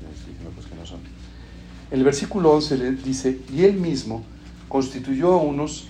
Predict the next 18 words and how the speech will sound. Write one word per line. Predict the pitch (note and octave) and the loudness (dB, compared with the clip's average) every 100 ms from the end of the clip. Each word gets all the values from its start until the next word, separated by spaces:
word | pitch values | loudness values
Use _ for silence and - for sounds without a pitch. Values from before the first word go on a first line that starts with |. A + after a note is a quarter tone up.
| - | -16
apóstoles, | - - C#3 C#3 D#3 E3+ G#3 - - - - - - - - - - - | -12 2 2 2 -2 -2 -6 -12 -16 -18 -18 -18 -18 -18 -16 -18 -18 -12
a | A2 | 0
otros | A#2 B2+ C3+ | 2 2 -2
profetas, | A2+ A#2 - D3 - F3 - - - - - - - | -4 -4 2 0 0 -6 -8 -14 -16 -16 -18 -18 -4
a | B2 | 4
otros | B2+ C3 B2+ | 4 4 0
evangelistas, | A#2 A2 - C3 - - E3+ E3+ - - - - - - | 0 -2 0 0 0 -2 -4 -4 -8 -12 -20 -20 -20 -10
a | A#2 | 2
otros | A#2+ A#2+ B2+ | 2 2 -2
pastores, | - C3 - D#3 D#3+ F3+ - - - - - - | -2 -2 4 6 6 0 -8 -14 -20 -20 -20 -2
a | |
otros | A2 A2+ A#2+ G#2+ | -2 0 -4 0
maestros". | B2+ C#3+ D3+ - D#3+ F3+ - - - - - - - - - - - - - - - | 2 2 0 -4 -8 -10 -12 -18 -20 -20 -20 -20 -20 -20 -20 -20 -20 -20 -20 -20 -16
Aquí | - | -10
te | C3 | 0
menciona | B2 A2+ B2+ B2+ C3 - - | 0 0 -2 -2 -2 -6 -20
ciertas | - - C3 C3 C3+ | -20 0 0 2 -6
cosas | - A2 B2+ B2 | -6 -6 -6 -8